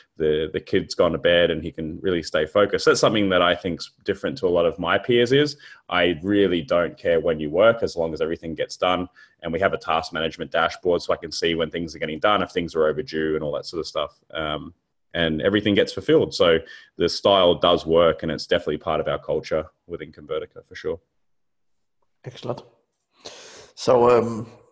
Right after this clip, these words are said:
Speaker 2: one, one of the sad truths is that, uh, we aren't perfect. So, uh,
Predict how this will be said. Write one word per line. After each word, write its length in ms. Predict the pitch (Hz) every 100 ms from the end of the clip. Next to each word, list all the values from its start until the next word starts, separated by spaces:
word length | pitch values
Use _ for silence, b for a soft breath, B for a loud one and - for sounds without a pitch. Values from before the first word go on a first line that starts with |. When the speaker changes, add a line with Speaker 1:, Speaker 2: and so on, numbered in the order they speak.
| -
Speaker 2:
one, 300 | 147 165 160
one 140 | 156
of 80 | 190
the 100 | 143
sad 380 | - 120 123 -
truths 360 | - 131 -
is 200 | 117 113
that, 260 | 110 104 -
uh, 320 | 98 101 95
we 200 | - 113
aren't 260 | 123 123 -
perfect. 500 | 113 - 147 - - - _ _
So, 300 | - - 104
uh, 220 | 104 107